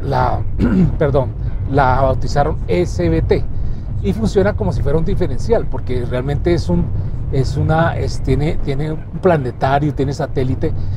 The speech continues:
y funciona de esa manera como, como, como si fuera un diferencial que recoge toda esa energía desde bajas revoluciones y, eh, todas las, las, las marchas que son infinitas,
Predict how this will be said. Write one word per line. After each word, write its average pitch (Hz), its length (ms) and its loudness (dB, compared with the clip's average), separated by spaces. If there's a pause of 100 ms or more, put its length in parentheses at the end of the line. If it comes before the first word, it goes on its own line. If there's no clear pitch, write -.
(180)
y 180 100 2
funciona 156 420 2
de 185 60 6
esa 190 160 2
manera 156 360 2
como, 156 340 2 (460)
como, 123 500 2 (140)
como 147 160 0
si 120 60 0
fuera 143 140 2
un 160 60 2
diferencial 170 420 2
que 175 120 2
recoge 151 440 0
toda 185 220 4
esa 190 140 0
energía 156 460 0 (440)
desde 170 240 4
bajas 147 220 4
revoluciones 156 680 0 (680)
y, 190 300 4 (140)
eh, 135 280 2 (120)
todas 180 240 4
las, 208 300 2
las, 135 380 0 (760)
las 147 380 0
marchas 165 640 0 (360)
que 135 80 -2
son 135 300 -2
infinitas, 160 720 2